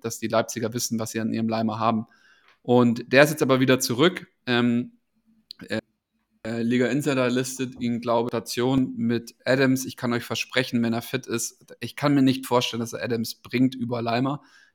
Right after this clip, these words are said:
Also dann würde ich, dann hätte ich jede Hoffnung an Marsch verloren. Ähm,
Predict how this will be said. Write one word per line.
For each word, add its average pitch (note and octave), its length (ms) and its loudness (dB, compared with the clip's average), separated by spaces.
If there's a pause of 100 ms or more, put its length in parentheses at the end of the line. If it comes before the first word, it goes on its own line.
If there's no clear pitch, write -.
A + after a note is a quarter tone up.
(280)
Also A#2 180 -2
dann B2+ 280 6
würde B2 100 4
ich, - 220 -8
dann B2 120 0
hätte B2 140 0
ich A#2+ 100 -10
jede B2 220 4
Hoffnung B2 320 -2
an A2+ 160 0
Marsch A#2 300 -4
verloren. A#2+ 500 -2 (380)
Ähm, A#2 640 2